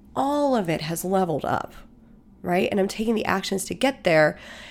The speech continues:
almost to the point where I don't really even care about the end goal anymore. It's not even about the money or about the end goal. It's more about who I become in the process.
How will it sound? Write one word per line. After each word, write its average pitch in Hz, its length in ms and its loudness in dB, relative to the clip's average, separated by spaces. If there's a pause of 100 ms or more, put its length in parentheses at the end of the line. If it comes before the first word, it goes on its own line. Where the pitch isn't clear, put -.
(180)
almost 440 320 10
to 381 80 10
the 359 40 10
point 294 280 4
where - 200 4
I 208 60 2
don't 294 160 4
really 285 160 2
even 220 220 2
care 233 280 -2
about 240 200 4
the 208 160 -2
end 208 240 2
goal 220 260 2
anymore. - 540 -2
It's - 160 -8
not 233 180 0
even 233 160 2
about 180 640 0
the 175 80 4
money 196 680 0
or 180 160 2
about 170 420 -2
the - 140 -2
end 180 220 0
goal. 190 220 4
It's - 240 -2
more 208 180 0
about 202 300 0
who - 160 -4
I 190 40 2
become 185 320 -6
in 180 60 -4
the 170 60 -6
process. - 580 -8